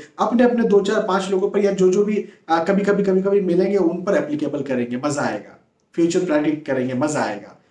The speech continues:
उपाय देंगे, उनको फायदा मिलेगा तो मजा आएगा। मजा भी तो है, आ, singing, हम कुछ काम और करते हैं, हम नौकरी कुछ और करते हैं, business कुछ और करते हैं, लेकिन, आ, गाने में मजा आता है, गाना सीखेंगे, मजा आएगा। तो जहां पर ज्ञान हासिल करना है,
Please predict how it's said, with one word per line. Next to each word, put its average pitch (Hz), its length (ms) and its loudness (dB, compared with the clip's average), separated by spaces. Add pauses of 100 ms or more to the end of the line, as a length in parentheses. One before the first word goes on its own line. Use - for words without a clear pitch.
(100)
उपाय 156 300 0
देंगे, 139 260 -2
उनको 139 360 -4
फायदा 147 280 -2
मिलेगा 135 260 -6
तो - 80 -8
मजा 127 280 -4
आएगा। 107 340 -8 (460)
मजा 196 240 4
भी 240 140 4
तो 220 100 0
है, - 420 0
आ, 185 80 4
singing, 202 400 2
हम 202 180 0
कुछ 233 200 -2
काम 196 240 2
और 196 140 2
करते 185 240 -2
हैं, 196 80 0
हम 185 40 -4
नौकरी 180 260 0
कुछ 175 180 -4
और 175 160 0
करते 180 200 -4
हैं, 180 100 -8
business 160 240 -4
कुछ 185 200 -8
और 175 160 0
करते 180 220 -2
हैं, 190 80 -2
लेकिन, 196 340 -2 (180)
आ, 160 140 0
गाने 170 340 2
में 185 120 2
मजा 139 240 0
आता 127 220 0
है, - 280 -6
गाना 156 320 2
सीखेंगे, 123 340 -4
मजा 139 280 0
आएगा। 101 340 -6 (2750)
तो 269 180 2
जहां 196 320 4
पर 262 260 4
ज्ञान 196 320 4
हासिल 240 360 2
करना 165 300 0
है, 135 440 -6